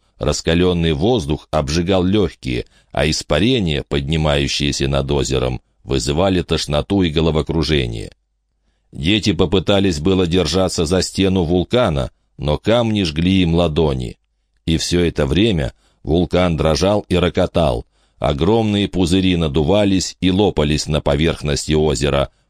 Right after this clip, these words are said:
выплескивая вверх фонтанчики кипящей магмы. Майкл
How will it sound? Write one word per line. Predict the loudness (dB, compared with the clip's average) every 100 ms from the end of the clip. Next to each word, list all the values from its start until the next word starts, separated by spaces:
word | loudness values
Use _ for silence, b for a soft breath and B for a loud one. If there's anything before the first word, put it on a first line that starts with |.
| -4
выплескивая | -4 0 0 0 0 -2 0 2 0
вверх | 0 0 -2 -2
фонтанчики | -2 -2 0 0 0 -4 -4 -6
кипящей | -4 -2 0 0 -2 -2 0
магмы. | 2 0 -2 -6 -8 _ _ _ _ _
Майкл | -4 0 0 0